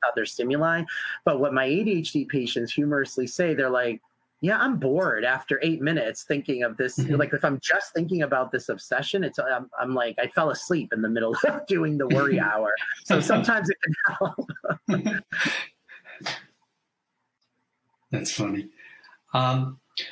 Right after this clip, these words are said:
Speaker 2: who can best diagnose A D H D and O C D in adults? Several people have wondered, psychologists, neuropsychologists, psychiatrists. I mean, are there several,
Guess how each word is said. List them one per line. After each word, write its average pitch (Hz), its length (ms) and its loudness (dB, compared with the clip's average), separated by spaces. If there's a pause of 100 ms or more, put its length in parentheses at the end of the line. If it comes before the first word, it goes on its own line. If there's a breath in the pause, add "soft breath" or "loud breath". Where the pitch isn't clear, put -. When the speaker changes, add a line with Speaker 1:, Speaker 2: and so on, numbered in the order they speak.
Speaker 2:
who 220 280 0
can 214 220 2
best 170 320 0
diagnose 131 640 0
A 123 140 0
D 123 180 0
H 120 240 -2
D 123 220 0
and 117 80 -2
O 123 100 0
C 117 320 0
D 117 220 0
in 113 80 -2
adults? 110 500 -2
Several 165 240 2
people 156 340 0
have 123 140 0
wondered, 123 380 0
psychologists, 151 840 0
neuropsychologists, 135 1080 0
psychiatrists. 135 880 -2 (440 loud breath)
I 135 80 2
mean, 127 140 2
are 123 80 2
there 127 140 0
several, 139 560 0